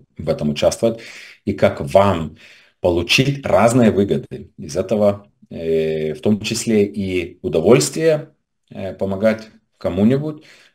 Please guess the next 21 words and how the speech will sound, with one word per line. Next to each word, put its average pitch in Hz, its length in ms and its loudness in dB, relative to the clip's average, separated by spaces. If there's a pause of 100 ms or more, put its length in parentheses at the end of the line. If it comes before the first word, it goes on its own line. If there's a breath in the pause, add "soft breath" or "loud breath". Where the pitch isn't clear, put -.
своим, 78 560 -10
э, 76 360 -14
родным 104 400 -2
или 80 120 -2
близким, 123 420 -8 (720 loud breath)
и 208 140 -2
также 135 480 2
и 92 180 -6
деньги, 104 520 4 (160)
и 110 80 -4
еще 92 340 -4
больше 78 480 -6 (260)
кое-что, 71 680 -2 (480 loud breath)
а, 80 640 6
поездки 107 580 -2
и 80 720 -6
друзья 110 500 -2
новые 80 580 -4
и - 40 -20
так 76 200 -6
далее. 64 300 -4